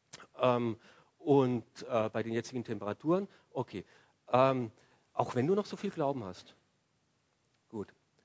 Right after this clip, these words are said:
Okay, jetzt warten wir noch zwei Monate, dann ist Eis auf diesem See vielleicht, ja? Drei Zentimeter. Äh, jetzt sagst du, „Ja,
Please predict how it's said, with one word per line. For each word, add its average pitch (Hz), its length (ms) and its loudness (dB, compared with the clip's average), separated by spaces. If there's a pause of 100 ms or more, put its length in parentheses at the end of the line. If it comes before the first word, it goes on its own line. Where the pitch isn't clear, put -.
(160)
Okay, 147 340 4
jetzt 165 220 2
warten 196 180 -2
wir 202 60 0
noch 202 120 0
zwei 170 240 0
Monate, 110 520 0
dann 117 140 -2
ist - 240 -4
Eis 120 440 -4
auf 113 200 -6
diesem 101 340 -10 (200)
See 98 260 -10
vielleicht, - 480 -20 (140)
ja? 131 180 -4 (400)
Drei 147 180 4
Zentimeter. 110 600 -4 (1700)
Äh, 123 360 4 (420)
jetzt - 220 6
sagst - 300 -2
du, 131 80 4
„Ja, 175 480 0